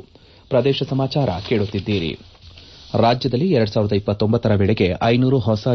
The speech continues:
ಜಾಗತಿಕ ಸಾಮರ್ಥ್ಯ ಕೇಂದ್ರಗಳನ್ನು ಆಕರ್ಷಿಸುವ ಗುರಿಯನ್ನು ಹೊಂದಲಾಗಿದೆ ಎಂದು ಮಾಹಿತಿ ತಂತ್ರಜ್ಞಾನ ಸಚಿವ ಪ್ರಿಯಾಂಕ್ ಖರ್ಗೆ ತಿಳಿಸಿದ್ದಾರೆ. ಬೆಂಗಳೂರಿನಲ್ಲಿಂದು ಎರಡ್ ಸಾವಿರದ ಇಪ್ಪತ್ನಾಲ್ಕು ಮತ್ತು ಎರಡ್ ಸಾವಿರದ ಇಪ್ಪತ್ತೊಂಬತ್ತು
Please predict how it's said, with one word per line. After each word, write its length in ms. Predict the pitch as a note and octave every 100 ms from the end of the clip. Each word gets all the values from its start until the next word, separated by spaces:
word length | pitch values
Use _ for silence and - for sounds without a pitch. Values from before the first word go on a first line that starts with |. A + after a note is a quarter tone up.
| G2+
ಜಾಗತಿಕ 440 | G#2 G#2+ A2+ A2+
ಸಾಮರ್ಥ್ಯ 540 | A#2 - G2+ G#2+ - A#2
ಕೇಂದ್ರಗಳನ್ನು 680 | G#2 G2 G2+ G2+ F#2+ A#2 -
ಆಕರ್ಷಿಸುವ 680 | G#2+ A2 C3 - - A2+ F#2+
ಗುರಿಯನ್ನು 360 | G2 G#2 G2+
ಹೊಂದಲಾಗಿದೆ 540 | F#2 G#2 A#2 A#2+ F#2+ F#2+
ಎಂದು 260 | A#2+ F#2 - - -
ಮಾಹಿತಿ 500 | G#2+ A#2 A#2+ B2 D#3+
ತಂತ್ರಜ್ಞಾನ 440 | D#3 G#2+ G#2 G2+ G2
ಸಚಿವ 400 | G#2 F#2+ A#2 A#2
ಪ್ರಿಯಾಂಕ್ 360 | G2+ G2 G2+
ಖರ್ಗೆ 400 | - G#2+ G2+ D2+
ತಿಳಿಸಿದ್ದಾರೆ. 720 | - A2+ F#2+ G2+ G2+ G2 G#2 F2+ - _ - - - -
ಬೆಂಗಳೂರಿನಲ್ಲಿಂದು 720 | B2+ C3+ D#3 D#3+ C#3 A#2+ A2
ಎರಡ್ 200 | G2 G#2+
ಸಾವಿರದ 180 | - G#2+
ಇಪ್ಪತ್ನಾಲ್ಕು 520 | G2+ A2 A2 G#2 G#2
ಮತ್ತು 260 | C3+ G#2 G2+
ಎರಡ್ 160 | G2 F#2+
ಸಾವಿರದ 220 | G#2 F#2+
ಇಪ್ಪತ್ತೊಂಬತ್ತು 600 | F#2+ G#2 G#2 G#2 A#2+ C#3